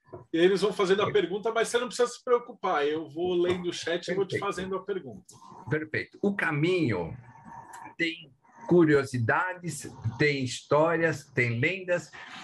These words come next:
Speaker 2: que nós vivenciamos e não sabemos o, a origem, mas é importante vivenciá-las. Cruz de Ferro.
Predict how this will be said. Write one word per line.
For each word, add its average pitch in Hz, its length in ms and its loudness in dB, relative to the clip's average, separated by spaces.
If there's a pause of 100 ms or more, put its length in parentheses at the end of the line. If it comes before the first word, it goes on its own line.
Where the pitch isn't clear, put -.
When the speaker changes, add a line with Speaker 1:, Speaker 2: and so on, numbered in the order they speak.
(240)
Speaker 2:
que 170 340 0
nós 190 420 0
vivenciamos 190 1400 0
e 190 80 0
não 175 160 4
sabemos 151 720 0
o, 147 320 2 (420)
a - 60 0
origem, 143 600 0
mas 135 240 -2
é - 20 -2
importante 139 560 -2
vivenciá-las. 123 960 -2 (720)
Cruz 202 240 2
de 180 120 4 (160)
Ferro. 101 480 2